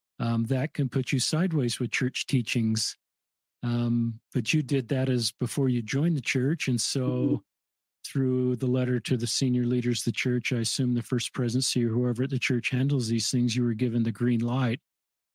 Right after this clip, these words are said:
Speaker 1: And s-,
Speaker 2: Mm-hmm.
Speaker 1: and so some may feel there's inconsistencies there. We treat, um, investigators <laughs> that have fully transitioned, um, different than we teach our own members who feel impressed to transition or fully transition.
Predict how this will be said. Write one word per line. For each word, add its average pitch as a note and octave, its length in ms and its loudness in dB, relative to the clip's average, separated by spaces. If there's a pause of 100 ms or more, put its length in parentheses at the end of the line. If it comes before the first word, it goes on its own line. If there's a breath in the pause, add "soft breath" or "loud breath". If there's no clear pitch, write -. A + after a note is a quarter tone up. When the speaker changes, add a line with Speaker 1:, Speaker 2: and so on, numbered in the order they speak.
(140)
Speaker 1:
And D3 160 0
s-, E3+ 180 0
Speaker 2:
Mm-hmm. - 240 -8
Speaker 1:
and D3 80 0
so - 160 -2
some A3 280 0
may A3 120 2
feel F3 240 0
there's D#3+ 220 0
inconsistencies D3 1080 0
there. A#2+ 200 0
We B2 160 2
treat, C3+ 460 -2 (100)
um, B2 400 0 (280)
investigators C#3+ 1040 -2
<laughs> - 20 -20
that - 720 -4
have C#3 140 -4
fully C3+ 260 0
transitioned, C3+ 840 0 (600)
um, B2 520 0 (200)
different D3+ 360 0
than C3+ 120 2
we C3 120 2
teach C#3+ 300 -2
our C#3+ 80 0
own C3+ 180 0
members D#3+ 420 0
who B2 200 2
feel C3 380 0
impressed B2 420 -2
to A#2+ 80 -2
transition A#2+ 680 0
or A#2 120 0
fully B2+ 300 0
transition. A#2+ 640 0